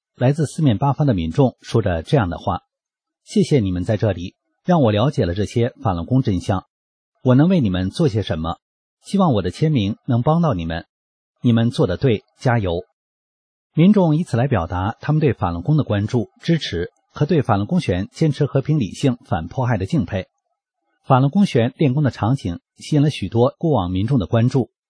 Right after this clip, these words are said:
不少人阅读真相展板或与学员交谈，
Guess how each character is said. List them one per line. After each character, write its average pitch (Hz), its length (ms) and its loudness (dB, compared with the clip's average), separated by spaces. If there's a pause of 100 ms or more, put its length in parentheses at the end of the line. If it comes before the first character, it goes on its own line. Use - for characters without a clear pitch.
(360)
不 220 100 2
少 151 160 4
人 127 180 2
阅 170 160 2
读 107 240 -2
真 156 180 0
相 127 160 0
展 107 220 -2
板 87 260 -4 (100)
或 139 200 -2
与 87 180 -4
学 117 140 -4
员 110 120 -2
交 123 160 -2
谈， 78 280 -10